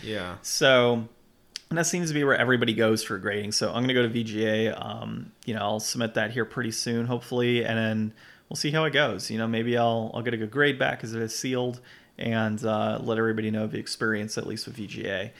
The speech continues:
Speaker 2: Um, but yeah, wata specifically, fuck wata. <laughs>
Speaker 1: Yeah.
Speaker 2: I'm not jumping into that. Um, but yeah.
Speaker 1: You know, so they do say in there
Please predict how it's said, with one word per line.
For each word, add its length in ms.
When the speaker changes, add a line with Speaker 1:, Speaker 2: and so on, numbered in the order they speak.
Speaker 2:
Um, 540
but 80
yeah, 300
wata 300
specifically, 720
fuck 200
wata. 240
<laughs> 400
Speaker 1:
Yeah. 260
Speaker 2:
I'm 60
not 160
jumping 280
into 180
that. 220
Um, 640
but 80
yeah. 120
Speaker 1:
You 80
know, 220
so 220
they 360
do 340
say 460
in 160
there 420